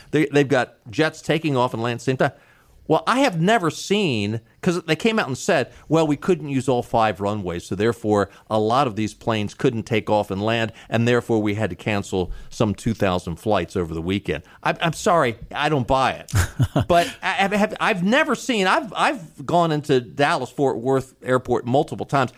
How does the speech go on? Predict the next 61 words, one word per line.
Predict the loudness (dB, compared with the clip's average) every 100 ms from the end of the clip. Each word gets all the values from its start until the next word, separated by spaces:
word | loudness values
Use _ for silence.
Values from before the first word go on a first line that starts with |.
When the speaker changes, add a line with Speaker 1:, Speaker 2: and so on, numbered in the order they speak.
| -14 -2
Speaker 1:
I've | -2 0
never | 2 2 2
seen | -2 0 0 2 0 0
them | 2 2 2 -2
using | 0 2 2 0
all | 0 0
five | 0 0 0
runways | 0 -2 -2 -4
at | 0
once. | 0 -2 -8 -2
And | 0
I | 0
would | -4
think, | -2 0 0 -2 -4
now | 0
I'm | 2
not | 2
a | -2
pilot | -2 0 2 0 -2 -4
and | -4 -2
I'm |
not | 0 0
an | 0
air | -2
traffic | 0 0 -2
control | -8 0 2 2
guy, | -2 -2 -4 -8 -20 -20 -8
but, | 0 0 0 -16 -20
y-, | -14 -8
you | 0 2
know, |
you | 2 0
have | 0 0 0
your | 2 2
runways | 4 2 2 0 0 -2
based | -2 -2 -2 -6
upon | -2 0 0
the | 0
wind | 0 0 2
direction. | 2 0 -2 0 0
Speaker 2:
Mm-hmm. | 0 -2 0
Speaker 1:
You're | 2
not | 2
gonna | 2 0
use | 4 2 4
multiple, | 0 0 -2 0 0
uh, | 2
you're | 0 0
not | 0
gonna | 0
use | 2 2
all | 0
five | -2 -2 -2
runways | -4 -4 -6
at | -10
the | -6
same | -4 0
time. | -2 0
For |
one | 2 2 2
thing, | 0 0 -2